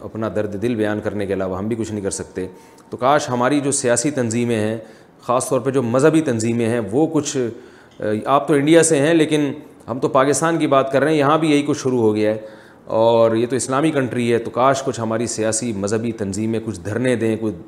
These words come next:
جلوس نکالیں کہ بھائی ہمارے ملک میں اسلام نافذ کرو اور یہ کو ایجوکیشن سسٹم کو ختم کرو، لیکن میرا خیال ہے سب اس بارے میں خاموش ہیں اور واللہ عالم اس کی وجہ اللہ ہی بہتر جانتا ہوگا۔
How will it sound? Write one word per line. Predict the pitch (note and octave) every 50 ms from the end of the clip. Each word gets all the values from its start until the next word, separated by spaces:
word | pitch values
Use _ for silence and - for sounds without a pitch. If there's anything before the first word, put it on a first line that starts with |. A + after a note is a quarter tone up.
| - G2
جلوس | G2+ A2 A#2+ C#3+ C3+ - A#2
نکالیں | A2+ - A2 G#2 G#2+ A2 G#2+ G#2 G#2 G#2 - - - - - - - - - - - -
کہ | - A2+
بھائی | G2 A2+ B2 C3 C3 A#2 F#2
ہمارے | G#2+ G#2+ A2 A#2 B2
ملک | A2 F#2+ A2+ A#2+ A2+ A2
میں | A#2 A2
اسلام | G#2+ - G2+ G#2+ A#2 A#2+
نافذ | A2+ G#2+ G#2 - A2+ G#2 -
کرو | - G#2 G#2+ A2 A2 A2 - - - - - -
اور | - G#2
یہ | A2+ A2 A2+
کو | A#2 C3 C3+
ایجوکیشن | B2+ A#2 A#2+ A2 A#2 A2 - A#2+ G#2
سسٹم | - A2 - - G#2+ G#2+
کو | G#2 G2+
ختم | - G2+ G#2+ G#2+ G#2+
کرو، | F#2 G2+ G2+ G#2 G2+ - - - - - - - - - -
لیکن | G2 A2 A#2 A#2+ C3+ C3
میرا | C3 B2 A#2 A#2+ B2 C3
خیال | A#2+ A#2+ B2 A#2 B2 B2+
ہے | B2+ B2 A#2 - - - - - - - - - - - - - - -
سب | - - A2+ A#2 A#2+
اس | A2+ -
بارے | G2+ A2 G#2+ G#2+ A2
میں | G#2+ G2
خاموش | - F#2 F#2+ G#2 A2+ B2 A#2 A#2 A2+
ہیں | G#2
اور | G#2 G2 F#2
واللہ | F#2 G2 G2+ G#2+ G#2+ G#2 G2
عالم | G2+ G#2 G#2+ G#2+ G#2
اس | G2 - -
کی | - A2 G2
وجہ | F2 F#2 F#2+ G#2
اللہ | G2+ G2 F#2+ G2+
ہی | G2+
بہتر | G2 F#2+ F2+ - G2 F2
جانتا | E2 E2+ E2 D#2 D#2 D#2+
ہوگا۔ | D#2 D2+ C#2 B1